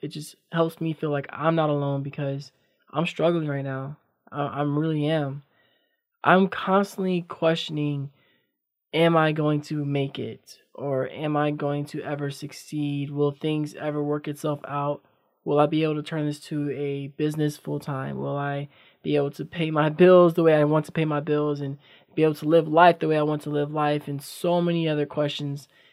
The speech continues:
Will it ever work itself out?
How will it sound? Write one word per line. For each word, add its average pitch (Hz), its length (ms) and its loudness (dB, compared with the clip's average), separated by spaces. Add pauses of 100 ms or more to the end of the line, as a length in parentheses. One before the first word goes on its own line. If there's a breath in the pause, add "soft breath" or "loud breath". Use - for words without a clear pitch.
(540 soft breath)
Will 180 240 6
it 190 120 6
ever 175 520 0 (480)
work 160 320 -6
itself 143 360 -8
out? 131 320 -10